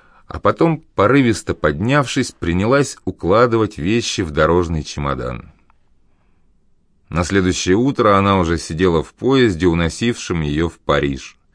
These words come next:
Европа, казалось, ей тогда с удовольствием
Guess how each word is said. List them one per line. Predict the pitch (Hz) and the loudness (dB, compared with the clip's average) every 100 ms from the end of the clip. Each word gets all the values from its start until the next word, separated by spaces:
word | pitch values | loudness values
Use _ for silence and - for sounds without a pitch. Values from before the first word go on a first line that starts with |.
| _ _ _ _ _ _ _ - | _ _ _ _ _ _ _ -10
Европа, | - 85 101 151 156 135 123 127 _ _ _ _ - | -2 0 2 2 2 0 0 -2 _ _ _ _ -4
казалось, | 90 110 117 98 - | 2 4 4 4 0
ей | 104 104 | -2 -2
тогда | - 98 98 113 107 - | 0 0 4 4 2 -2
с | - | -10
удовольствием | 92 80 95 123 113 - 110 104 | -4 0 2 2 0 -2 -2 -2